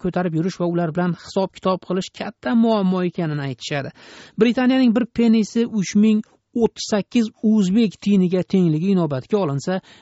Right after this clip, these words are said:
britaniyaliklar o'z chaqasidan shikoyat qilishmasa ham bo'ladi. Hozir qadrsiz tangalar orasida o'zbek tiyini oldiga tushadigani yo'q. Ikki ming to'qqizinchi yilda Zimbabve eng mayda chaqasi dollar, aqsh dollariga nisbatan o'n trillionga ergach,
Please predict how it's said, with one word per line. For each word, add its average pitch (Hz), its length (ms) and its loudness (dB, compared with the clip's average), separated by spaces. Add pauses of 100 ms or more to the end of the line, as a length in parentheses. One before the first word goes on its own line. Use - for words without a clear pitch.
(180)
britaniyaliklar 170 720 -2 (140)
o'z 208 180 0
chaqasidan 165 500 -8
shikoyat 139 340 -8
qilishmasa 165 520 -6
ham 143 220 -4
bo'ladi. 131 340 -12 (280)
Hozir 156 280 -4 (120)
qadrsiz 156 440 -4
tangalar 143 400 -2
orasida 208 300 -2 (440)
o'zbek 180 380 0 (320)
tiyini 185 320 2 (100)
oldiga 139 300 -6
tushadigani 165 560 -2
yo'q. 170 160 -2 (280)
Ikki - 140 -4
ming 185 140 0
to'qqizinchi 165 340 -2
yilda 175 220 0
Zimbabve 175 560 2 (400)
eng 233 220 6
mayda 156 300 0
chaqasi 165 440 -4 (420)
dollar, 170 260 2 (360)
aqsh - 200 -6
dollariga 165 440 0
nisbatan 170 480 -4 (160)
o'n 226 220 4 (120)
trillionga 202 600 4
ergach, 254 340 0